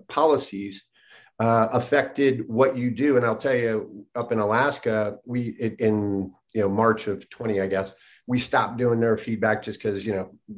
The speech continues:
people in the same room, hands on heads and all that stuff. And so that's how it impacted us. We're still kinda trying to work our way back in. But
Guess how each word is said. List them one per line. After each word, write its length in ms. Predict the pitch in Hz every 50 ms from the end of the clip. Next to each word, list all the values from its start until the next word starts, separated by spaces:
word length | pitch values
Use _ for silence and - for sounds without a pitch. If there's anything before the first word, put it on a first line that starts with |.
| - - -
people 200 | - 113 - 113
in 60 | 104
the 60 | 101
same 300 | 98 - 117 107 101 107
room, 340 | 110 110 110 110 107 107 104
hands 260 | 101 110 110 104 98
on 140 | 110 104 101
heads 240 | 107 117 110 101 101
and 100 | 107 107
all 140 | 104 107
that 160 | 107 110 113 -
stuff. 320 | - - 110 101 98 - - - - - - - - - - - - _ _
And 160 | - 131 127
so 160 | 123 - 143 127
that's 240 | 113 123 127 123
how 200 | - 123 117 113
it 40 | 110
impacted 460 | 110 101 98 110 107 107 - - 101
us. 240 | 101 104 104 101 -
We're 120 | 107 101 98
still 220 | - - 110 101
kinda 440 | 98 - 101 101 95 92 90 95 - -
trying 180 | - 110 107
to 60 | 98
work 260 | 90 101 107 98 - 101
our 80 | 95
way 180 | 95 101 101 95
back 300 | - 104 101 95 - -
in. 260 | 117 113 104 98 95
But 240 | 98 104 101 98